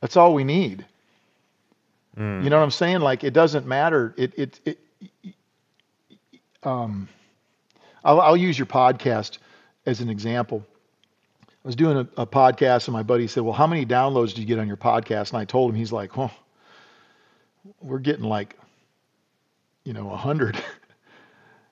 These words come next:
Speaker 1: And I said, "Yeah, but you just told me a story about one of those guys that listened to your podcast, um,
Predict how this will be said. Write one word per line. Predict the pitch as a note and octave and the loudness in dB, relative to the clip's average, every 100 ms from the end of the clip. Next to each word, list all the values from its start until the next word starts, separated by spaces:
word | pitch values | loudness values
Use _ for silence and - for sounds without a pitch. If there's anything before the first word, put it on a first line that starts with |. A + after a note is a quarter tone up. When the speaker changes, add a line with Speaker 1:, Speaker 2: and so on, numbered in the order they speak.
| - | -8
Speaker 1:
And | B2 | -4
I | A#2+ | -4
said, | A2+ C3 A2 A#2 | -2 -2 -2 0
"Yeah, | C3 | 2
but | B2+ A2 | 2 0
you | C3+ | -2
just | E3 - | -2 2
told | D#3+ D#3+ | 2 2
me | B2 | 0
a | |
story | G#2+ - D#3 F#3 B2 | -4 -2 2 2 2
about | A2 A#2 A2+ A#2 - _ _ | 2 2 2 0 -10 _ _
one | A#2+ D3+ | -2 0
of | E3+ | 2
those | C#3 | 2
guys | A2+ B2 B2 G#2+ | 6 6 6 4
that | A2+ G#2+ _ _ _ _ _ _ | 0 -2 _ _ _ _ _ _
listened | B2+ C#3+ C3+ | -6 -4 -4
to | A#2 | -4
your | G#2+ | 0
podcast, | C3 C#3+ D#3 - A2 G2+ A2 - _ _ _ _ _ _ _ _ - | 4 4 4 0 -2 -2 -4 -10 _ _ _ _ _ _ _ _ -10
um, | A2 G#2 F#2+ F2+ | -6 -6 -8 -14